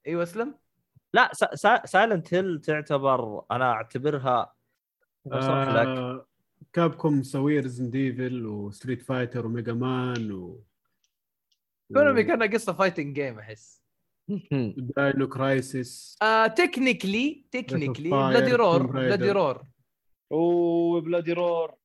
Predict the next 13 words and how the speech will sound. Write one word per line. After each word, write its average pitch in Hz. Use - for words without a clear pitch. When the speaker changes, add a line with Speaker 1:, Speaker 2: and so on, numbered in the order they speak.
Speaker 3:
سوى 190
Speaker 2:
سا-، 196
Speaker 3:
أشياء 202
مرة 175
كثيرة 123
ترى. 90
Speaker 2:
سا-، -
سا-، 156
سايلنت 208
هيل، 220
آه، 139
أحس 202
إنها 147